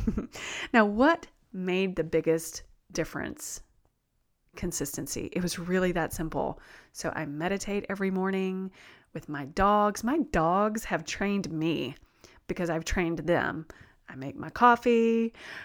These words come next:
I say, "Come on, guys, let's go meditate." And they just march in there into my meditation room, which is my office.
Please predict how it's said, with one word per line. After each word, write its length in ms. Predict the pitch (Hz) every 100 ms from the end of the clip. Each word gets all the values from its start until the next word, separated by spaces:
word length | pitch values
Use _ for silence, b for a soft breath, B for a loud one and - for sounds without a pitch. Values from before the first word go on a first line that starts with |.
| B -
I 240 | - 120
say, 360 | - 151 151 156
"Come 200 | 233 240
on, 180 | 233
guys, 400 | 233 226 226 214
let's 200 | 196 190
go 140 | - 190
meditate." 680 | 196 214 214 220 208 202 -
And 180 | 180
they 140 | 190 196
just 200 | 190 -
march 340 | 185 185 175
in 280 | - 208 226
there 540 | 190 160 156 196 294 B B B B B -
into 240 | 170 180
my 160 | 175 160
meditation 680 | 170 165 170 330 415 269 214
room, 340 | 175 160 180
which 120 | 208
is 120 | 220 277
my 120 | 302
office. 640 | 180 151 185 359 - -